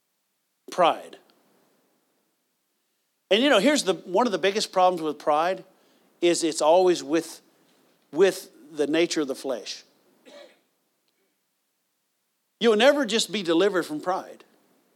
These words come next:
You know, if you ever are in a meeting and they have a, a prayer line for people to be delivered from pride, don't even go up there. <laughs> You know why? Because it's part of the flesh.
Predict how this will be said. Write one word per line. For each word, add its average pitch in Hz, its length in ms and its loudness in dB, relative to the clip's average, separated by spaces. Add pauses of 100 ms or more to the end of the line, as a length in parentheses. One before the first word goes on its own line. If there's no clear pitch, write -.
(1120)
You 226 80 2
know, 196 80 6
if 165 120 0
you 202 80 6
ever 226 200 2 (160)
are 165 160 0
in 196 100 0
a 185 60 0
meeting 196 400 0
and 156 120 -4
they 160 120 2
have 170 200 -2
a, 135 240 -2
a 139 120 -4
prayer 170 260 -2
line 185 240 -2
for 160 140 -12
people 170 320 -6
to 151 80 -6
be 147 120 -4
delivered 147 420 -2
from 143 180 -12
pride, 160 400 -2 (680)
don't 160 220 2
even 180 240 0
go 185 200 0
up 208 160 -4
there. - 200 -10 (880)
<laughs> - 80 -10 (480)
You 190 120 0
know 190 100 6
why? 233 260 2 (340)
Because 190 320 4
it's 196 120 -2
part 185 260 2
of 185 80 -6
the 196 60 -8
flesh. - 460 -8